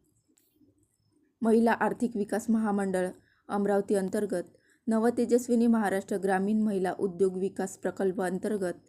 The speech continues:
कार्यक्रमात बोलताना जयश्रीताई चव्हाण यांनी शेतकरी आत्महत्यावर बोलताना शेतकरी बांधवांना विनंती केली की, "आत्महत्या हा पर्याय नाही, कृपया आत्महत्या करू नका.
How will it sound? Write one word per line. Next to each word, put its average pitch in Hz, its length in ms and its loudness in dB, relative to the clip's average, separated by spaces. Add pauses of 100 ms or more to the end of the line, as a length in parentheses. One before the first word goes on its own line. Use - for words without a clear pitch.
(360)
कार्यक्रमात 226 560 2
बोलताना 196 640 -2 (600)
जयश्रीताई 220 560 2
चव्हाण 208 420 0
यांनी 190 420 -2 (180)
शेतकरी 214 560 0
आत्महत्यावर 196 760 -2
बोलताना 185 600 -2 (520)
शेतकरी 240 460 2
बांधवांना 202 560 0
विनंती 208 440 -2
केली 180 280 -2
की, 180 360 -10 (600)
"आत्महत्या 240 520 2
हा 240 140 0
पर्याय 196 440 0
नाही, 208 400 -2 (100)
कृपया 226 380 0 (100)
आत्महत्या 208 540 0
करू 214 240 -2
नका. 185 320 -2